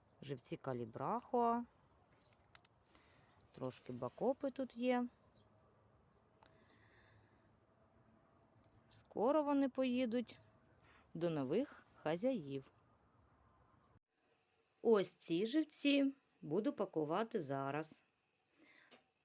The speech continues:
Вони провели ніч в домі. Як ось я вже казала, мені потрібно, щоб стакани були сухі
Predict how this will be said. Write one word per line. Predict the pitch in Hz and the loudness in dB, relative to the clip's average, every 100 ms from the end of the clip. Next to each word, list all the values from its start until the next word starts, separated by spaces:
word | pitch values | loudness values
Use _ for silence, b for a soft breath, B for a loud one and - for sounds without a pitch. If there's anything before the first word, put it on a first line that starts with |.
| _ _ | _ _
Вони | 170 196 175 151 | 0 2 2 -2
провели | 160 160 156 151 147 135 135 - | 0 0 2 0 0 -2 -8 -6
ніч | 151 143 - - _ | -4 -4 -6 -16 _
в | 143 | -14
домі. | 135 131 139 185 220 269 294 _ _ _ _ _ B B B - | -6 -2 0 2 2 2 -2 _ _ _ _ _ B B B -6
Як | 165 165 | -4 -4
ось | 156 | -2
я | 165 | -2
вже | 143 | -2
казала, | 147 143 127 156 233 262 | -4 -6 -4 -2 0 0
мені | 226 175 160 | 0 0 -2
потрібно, | 160 151 147 143 143 143 139 135 | -2 -4 -4 -4 -2 -2 -2 -6
щоб | - - 151 B B B B - | -6 -4 -4 B B B B -16
стакани | - 170 170 156 147 | -4 -2 2 2 0
були | 139 135 135 | -2 -2 -4
сухі | - 285 240 - 139 208 302 | -2 -2 -4 -4 0 2 2